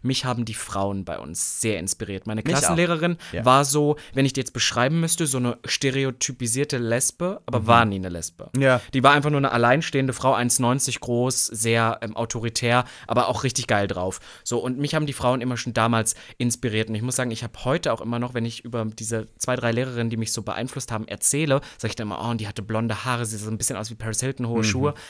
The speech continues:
Speaker 1: Aber natürlich sah die richtig abgerockt aus, aber in so einem tristen Schulumfeld
Speaker 2: Ich stell mir immer so Cameron
Speaker 1: sieht das
Speaker 2: Diaz
Speaker 1: immer
Speaker 2: bei Bad Teacher vor.
Speaker 1: Ja, genau, so, so stellen sich das die Leute auch immer vor, wenn ich meine Lehrer beschreibe. Aber die Sache
Speaker 2: Mhm.
Speaker 1: ist dadurch, dass die Schule, das ist ja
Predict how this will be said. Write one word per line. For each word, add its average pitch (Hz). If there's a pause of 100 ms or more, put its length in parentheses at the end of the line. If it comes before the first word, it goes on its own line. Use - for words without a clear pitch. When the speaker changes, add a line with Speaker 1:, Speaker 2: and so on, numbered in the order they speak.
Speaker 1:
Aber 113
natürlich 123
sah 120
die 117
richtig 139
abgerockt 117
aus, 98
aber 110
in 127
so 120
einem 120
tristen 156 (360)
Schulumfeld 123
Speaker 2:
Ich 156
stell 151
mir 156
immer 156
so 151
Cameron 143
Speaker 1:
sieht 143
das 139
Speaker 2:
Diaz 131
Speaker 1:
immer 123
Speaker 2:
bei 127
Bad 117
Teacher 123
vor. -
Speaker 1:
Ja, 117
genau, 143
so, 160
so 185
stellen 170
sich 160
das 160
die 151
Leute 156
auch 147
immer 135
vor, 139
wenn 131
ich 127
meine 123
Lehrer 147
beschreibe. 110
Aber 107
die 113
Sache 110
Speaker 2:
Mhm. -
Speaker 1:
ist 101
dadurch, 117
dass -
die 113
Schule, 127
das 107
ist 113
ja 101